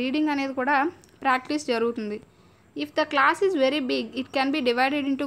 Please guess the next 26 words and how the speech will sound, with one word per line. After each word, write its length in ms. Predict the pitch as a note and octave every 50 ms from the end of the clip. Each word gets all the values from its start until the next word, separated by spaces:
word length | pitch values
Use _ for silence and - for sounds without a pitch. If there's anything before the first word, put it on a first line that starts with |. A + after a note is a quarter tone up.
| A#3+ A#3
groups 260 | A#3 A#3+ C4 C#4 - - - -
and 80 | A#3 A#3
the 60 | A3+ A3 A3+
activity 360 | A3+ - - C#4+ D4 C#4+ D#4+ D#4 -
can 100 | D4+ C4 B3+ B3+
be 60 | B3+ B3 -
carried 300 | A#3+ A3+ A#3 A#3+ C4+ B3+ C4
out 140 | C4+ C#4+ C#4 C4+
with 100 | A#3+ G#3+ G#3+
the 60 | A3+ A3 G#3+
groups. 220 | G#3+ G#3+ G#3 - - - - - - -
ఒకవేళ 260 | - F4+ F4 E4 E4+ F4 F4 -
క్లాస్ 260 | D#4 C#4 C#4+ D4+ - E4+
అనేది 220 | D#4+ D#4+ D#4+ D#4+ D4+ -
చాలా 180 | D4 C#4 D4 D4 - C4+
పెద్దగా 340 | B3 A#3 G#3+ B3+ C4 D4 D4 C#4+
ఉన్నదనుకోండి, 640 | C#4 C4 C4 B3+ B3 A#3+ B3 A#3 A#3 A#3 A#3 A#3 A3+ A#3+ - - - - - - -
వాళ్ళందరూ 480 | C#4+ D4 D4 D4 D4 D#4 E4 F#4 F#4 F#4 -
చెప్పేసరికి 560 | E4+ D4 C#4+ - D#4 D4+ D#4+ D4+ D4 - D#4+ D4+ D4 D4
స్టోరీ 280 | - D4 C4 C4 C#4 C#4 C#4
అనేది 160 | C#4+ D4 D4 D4 -
క్లమ్జీ 320 | B3 A3+ A#3 A#3+ A#3 - C#4 C#4
అయిపోతుంది, 400 | C4 - C#4 C4+ C4+ D4 E4 E4+ -
పిల్లలు 240 | D4 C#4 C#4 D4 D4 C4+
వినడానికి 400 | C4 B3 A#3+ B3 B3 A#3+ A#3+ - -
కూడా 160 | B3 B3 C#4